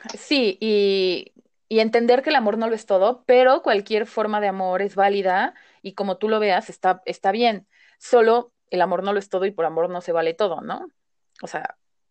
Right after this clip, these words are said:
recordar eso, claro, es muy importante. Y encontré un artículo que se llama Algunas ideas para una antropología del amor, porque, pues,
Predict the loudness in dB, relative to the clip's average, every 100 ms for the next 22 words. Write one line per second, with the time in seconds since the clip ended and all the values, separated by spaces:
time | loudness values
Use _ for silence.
0 | -20 -20 _ -4 0 2 2 2 2 0
1 | -2 -2 0 2 -2 -8 -12 -12 -10 -10
2 | -12 -20 _ -20 _ _ _ _ -8 -4
3 | -4 -4 -4 -6 -8 -8 -6 -4 -4 -2
4 | -2 -2 -4 0 0 0 -4 -2 -2 -2
5 | -2 -2 -4 -6 -4 0 0 -2 _ _
6 | _ _ _ _ _ _ 2 4 4 2
7 | -2 -4 0 0 2 -2 0 0 2 2
8 | 0 -4 -4 -10 -18